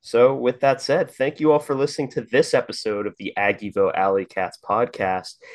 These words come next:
If you want to follow or contact the show, you can follow us on Twitter or Instagram at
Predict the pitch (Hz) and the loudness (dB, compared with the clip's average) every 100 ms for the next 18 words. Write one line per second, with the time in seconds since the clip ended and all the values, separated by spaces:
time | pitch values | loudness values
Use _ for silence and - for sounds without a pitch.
0 | - - 143 139 139 127 - 131 127 123 | -14 2 2 4 2 2 2 6 8 8
1 | 120 120 120 120 117 - 123 135 143 110 | 6 0 0 -4 -6 0 2 2 0 -4
2 | - 110 110 - 113 110 117 113 - 110 | 0 0 0 -2 -4 0 0 0 -2 -4
3 | 110 110 - 120 113 110 110 110 | -4 -8 -4 0 0 0 -2 -2